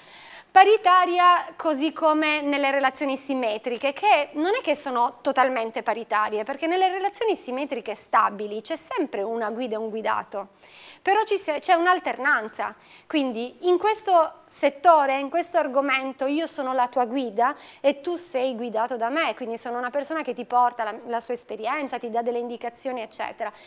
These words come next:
Di contro, in altre situazioni potrebbe essere esattamente il contrario. Quindi nelle buone rela-, nelle relazioni simmetriche e stabili c'è questo al-, eh, stabili, c'è questa alternanza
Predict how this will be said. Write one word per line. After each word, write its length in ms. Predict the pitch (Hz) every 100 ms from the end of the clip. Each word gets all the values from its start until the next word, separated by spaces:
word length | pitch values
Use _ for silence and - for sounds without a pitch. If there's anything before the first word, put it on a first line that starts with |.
| _
Di 200 | 285 359
contro, 480 | 370 302 294 302 330
in 160 | 320
altre 380 | 302 240 247 247
situazioni 600 | - 302 370 370 339 392
potrebbe 540 | 285 240 240 247 240 247
essere 380 | 277 285 277
esattamente 520 | 254 262 269 262 247 262
il 80 |
contrario. 680 | 240 233 233 220 214 220 214 - - - -
Quindi 240 | - 277 247
nelle 280 | 254 262 254
buone 360 | 285 311 285
rela-, 240 | 254 247 254
nelle 300 | 254 247 247
relazioni 640 | 269 262 262 - 302 247
simmetriche 600 | 226 285 285 269 226 220
e 20 | 330
stabili 560 | - 226 220 247 254
c'è 260 | 254 269 247
questo 320 | 277 262 -
al-, 220 | 240 240 - -
eh, 300 | 240 233 226 220
stabili, 500 | - 254 240 247 247
c'è 160 | 226
questa 300 | 262 247 240
alternanza 920 | 240 254 262 240 214 202 214 - 202